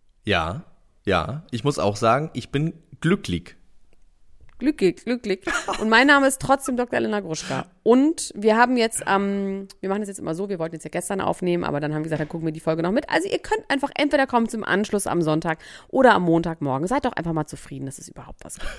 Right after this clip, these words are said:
Speaker 2: So, wir haben nämlich gestern noch die Folge geguckt. Ähm, und ich kann, ich möchte gerne so allgemein mit dir darüber sprechen, warum es gut funktioniert. Und ich habe eine Theorie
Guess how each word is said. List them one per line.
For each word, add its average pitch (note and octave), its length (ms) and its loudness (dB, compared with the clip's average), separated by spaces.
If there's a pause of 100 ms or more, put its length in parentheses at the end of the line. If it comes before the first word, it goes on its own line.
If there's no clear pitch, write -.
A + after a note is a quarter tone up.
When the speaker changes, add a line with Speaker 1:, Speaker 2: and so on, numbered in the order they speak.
(340)
Speaker 2:
So, D3+ 120 -4
wir F#3+ 140 4
haben B3 120 4
nämlich A#3 200 2
gestern A3 240 0
noch G3 80 -2
die - 100 -10
Folge E3 320 0
geguckt. - 540 -4 (1300)
Ähm, G#3 420 4 (960)
und B3 240 4
ich - 200 -8
kann, C#4 360 2 (240)
ich - 140 -8
möchte B3+ 240 0
gerne G#3+ 320 -2
so G3 160 -6 (180)
allgemein A3 440 4
mit G#3 100 -2
dir G3+ 80 0
darüber F#3 280 2
sprechen, F#3 480 -4
warum G3+ 600 0
es - 180 -4
gut E3+ 240 -10
funktioniert. D3 720 -6
Und D3 80 -12
ich - 80 -6
habe E3 160 2
eine D#3 220 0
Theorie C#3+ 500 0